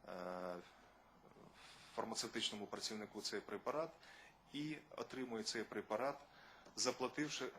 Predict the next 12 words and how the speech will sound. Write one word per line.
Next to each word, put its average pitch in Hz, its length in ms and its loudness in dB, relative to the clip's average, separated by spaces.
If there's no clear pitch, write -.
лише 113 340 2
різницю 123 600 2
між 104 400 2
референтною 135 760 2
ціною, 147 580 0
яка 113 260 2
затверджена, 110 720 2
е, 95 480 2
Міністерством 110 640 0
охорони 104 380 0
здоров'я, 101 520 2
і 151 200 -2